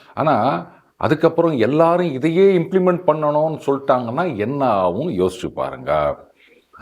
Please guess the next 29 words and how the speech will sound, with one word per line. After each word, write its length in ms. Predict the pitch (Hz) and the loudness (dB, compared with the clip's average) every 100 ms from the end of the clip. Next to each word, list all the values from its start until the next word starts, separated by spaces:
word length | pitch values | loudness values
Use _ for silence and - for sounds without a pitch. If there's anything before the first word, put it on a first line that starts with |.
| - | -2
ஒவ்வொரு 340 | - 214 240 208 | 4 6 6 6
மாநில 360 | 180 175 156 147 | 2 0 0 -2
சட்டசபையிலையும் 720 | 175 175 214 180 160 147 160 160 | -2 0 0 0 -2 -4 -4 -4
வந்து, 200 | 151 160 | -2 0
"என்னங்க 380 | 170 160 151 | 0 0 0
இது 120 | 175 143 | 0 0
மாதிரி 240 | 160 151 | 0 2
வந்து 480 | 135 147 151 135 123 | 0 0 2 2 2
ஃப்ரண்ட் 200 | 160 170 | 0 0
ரோ, 240 | 151 156 120 | 2 2 4
பேக் 220 | 147 151 | 2 2
ரோ 160 | 147 135 | 0 -2
அப்படின்லாம் 380 | 127 139 135 127 | 0 0 0 0
வச்சுக்கிறீங்க?" 420 | 117 104 110 135 | -4 -4 -2 0
No, 300 | 113 160 196 | 2 2 2
no, 180 | 202 196 | 2 2
no, 200 | 180 165 | 2 2
no, 220 | 151 131 | 2 0
no. 260 | 120 98 127 | 0 2 2
Only 280 | 151 196 202 | 2 2 4
one 240 | 185 190 | 2 2
row, 320 | 185 175 123 - | 2 4 2 2
பா 340 | 131 139 139 131 | 4 4 4 2
ரோ. 460 | 113 107 107 98 - - - - | -2 -6 -6 -8 -10 -20 -10 2
அப்படி 380 | 151 156 143 - | 4 4 -2 0
இல்ல, 200 | 147 95 | 2 4
பா 220 | 113 185 | 6 4
ரோ 180 | 202 151 | 4 -2
இல்லைங்க, 380 | 151 135 196 | -6 -8 -8